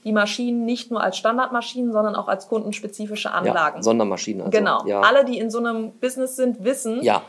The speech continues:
Speaker 1: manchmal braucht es eine gewisse Einfuhrphase.
Speaker 2: Ja,
Speaker 1: Ja, also
Speaker 2: ja.
Speaker 1: das ist einfach
Speaker 2: Ja, klar,
Speaker 1: so, ganz
Speaker 2: weil es
Speaker 1: normal.
Speaker 2: ist was ganz Besonderes, was, äh,
Speaker 1: Genau.
Speaker 2: Neues und es ist nicht aus der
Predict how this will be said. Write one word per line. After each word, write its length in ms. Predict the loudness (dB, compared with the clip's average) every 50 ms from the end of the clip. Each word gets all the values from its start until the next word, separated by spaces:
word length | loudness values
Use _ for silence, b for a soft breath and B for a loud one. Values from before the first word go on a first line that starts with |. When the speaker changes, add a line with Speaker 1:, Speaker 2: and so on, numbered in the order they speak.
| -10 _
Speaker 1:
manchmal 380 | 2 2 2 2 2 0 0 2
braucht 300 | 4 4 2 2 2 -2
es 100 | -4 -4
eine 100 | -2 -2
gewisse 380 | 0 0 0 0 0 -2 0
Einfuhrphase. 1500 | 0 2 2 2 0 -4 -8 -14 -20 -10 -4 0 2 2 2 2 0 -6 -14 _ _ -4 -2 0 2 2 0 -2 -4 -6 0 0
Speaker 2:
Ja, 140 | 0 0 2
Speaker 1:
Ja, 180 | 0 -2 -2 -2
also 160 | -2 2 2
Speaker 2:
ja. 60 | 2 2
Speaker 1:
das 80 | 2
ist 240 | -2 -6 -8 -4 -4
einfach 260 | -4 -4 -4 -4 -4
Speaker 2:
Ja, 60 | 0
klar, 160 | 4 4 6 6
Speaker 1:
so, 40 |
ganz 120 | 6 4 4
Speaker 2:
weil 60 | 4
es 60 | 2
Speaker 1:
normal. 200 | 2 2 2 0 0
Speaker 2:
ist 100 | 0 0
was 180 | 0 2 2
ganz 200 | 2 0 0 0
Besonderes, 400 | 0 4 4 6 6 6 6 6
was, 180 | 4 2 2 2
äh, 260 | 2 2 2 2 2
Speaker 1:
Genau. 160 | 2 6 6
Speaker 2:
Neues 320 | 8 10 8 8 6 6 4
und 100 | 2 2
es 140 | 2 2
ist 160 | 0 0 0 0
nicht 200 | 0 0 2 2
aus 200 | 2 2 4 4
der 260 | 6 6 6 4